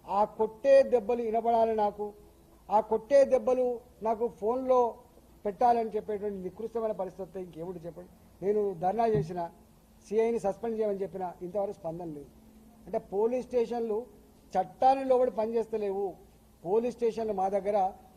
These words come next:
కేసీఆర్ ప్రగతి భవన్ ఆదేశాలతో పనిచేస్తున్నారని సజీవ సాక్ష్యం అది. ట్రాక్టర్లు ఉన్న రిస్క్ ట్రాక్టర్, అరే మీ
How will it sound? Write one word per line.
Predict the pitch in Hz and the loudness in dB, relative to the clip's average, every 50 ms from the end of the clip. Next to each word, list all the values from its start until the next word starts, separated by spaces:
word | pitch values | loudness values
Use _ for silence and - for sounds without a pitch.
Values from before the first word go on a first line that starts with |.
| - - | -14 -4
కేసీఆర్ | - 208 240 254 254 254 - 254 254 262 254 233 | 2 4 4 4 4 2 2 4 4 4 4 2
ప్రగతి | - 220 208 226 233 233 | 0 -2 -2 0 -2 -2
భవన్ | 226 233 240 233 | 0 0 0 -2
ఆదేశాలతో | 233 196 165 180 190 202 233 226 - 240 220 214 226 214 | -2 -4 -2 -2 0 0 0 0 0 0 -2 -2 -2 -6
పనిచేస్తున్నారని | 180 196 196 202 202 196 - 196 190 208 | -8 -6 -8 -6 -8 -8 -8 -10 -12 -10
సజీవ | 196 190 180 180 214 208 202 | -8 -8 -8 -6 -6 -8 -8
సాక్ష్యం | 175 185 185 - - 190 180 | -10 -12 -14 -14 -14 -18 -18
అది. | 165 175 - _ - _ _ _ _ - _ _ _ _ _ _ _ - | -18 -20 -20 _ -20 _ _ _ _ -20 _ _ _ _ _ _ _ -2
ట్రాక్టర్లు | 190 208 226 226 - 254 247 247 | 0 0 0 2 2 0 0 0
ఉన్న | 240 233 233 233 | 0 -2 -2 -2
రిస్క్ | 214 220 - - 226 196 | -4 -4 -4 -4 -4 0
ట్రాక్టర్, | 214 208 208 196 185 | -2 -2 0 0 0
అరే | 190 233 240 240 240 214 - - - - - - | 0 2 2 0 0 -2 -10 -18 -20 -20 -12 -8
మీ | 202 220 | -8 -8